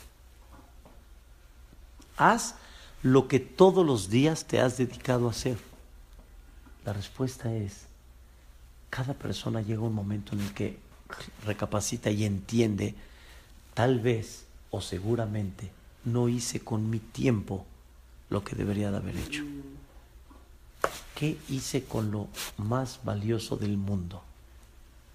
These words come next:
El tiempo. El tiempo tiene el oro para poder con ese tiempo superar, elevar, sonreír,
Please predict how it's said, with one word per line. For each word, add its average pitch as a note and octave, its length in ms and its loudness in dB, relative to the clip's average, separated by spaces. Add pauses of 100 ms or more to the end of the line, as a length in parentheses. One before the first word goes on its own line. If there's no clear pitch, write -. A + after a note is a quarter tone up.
El - 80 -10
tiempo. - 460 -10 (1800)
El G2+ 160 -4
tiempo G#2+ 300 0
tiene A2+ 500 0 (1500)
el G#2 240 -4
oro C#3 400 2 (840)
para G#2 260 0
poder A2+ 460 0 (680)
con A2+ 200 0
ese C3 200 -4
tiempo B2 600 0 (600)
superar, A2 600 -4 (760)
elevar, G#2+ 600 -2 (1400)
sonreír, G#2+ 800 -2